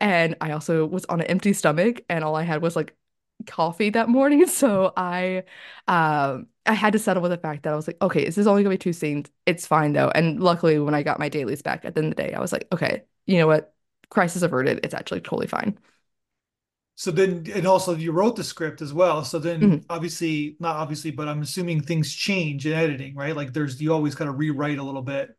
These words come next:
Speaker 2: in editing.
Speaker 1: Oh, absolutely. Yeah. It was,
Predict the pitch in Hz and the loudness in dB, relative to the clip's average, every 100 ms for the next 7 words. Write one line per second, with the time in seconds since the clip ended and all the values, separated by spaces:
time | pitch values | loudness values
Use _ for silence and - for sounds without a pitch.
0 | - 143 147 143 143 - _ _ _ _ | -8 -4 -2 -4 -6 -16 _ _ _ _
1 | - 247 208 190 - 180 175 185 180 165 | 2 6 6 4 2 2 4 4 6 4
2 | - 185 185 220 220 214 208 185 - | 4 0 2 4 4 4 2 -2 -12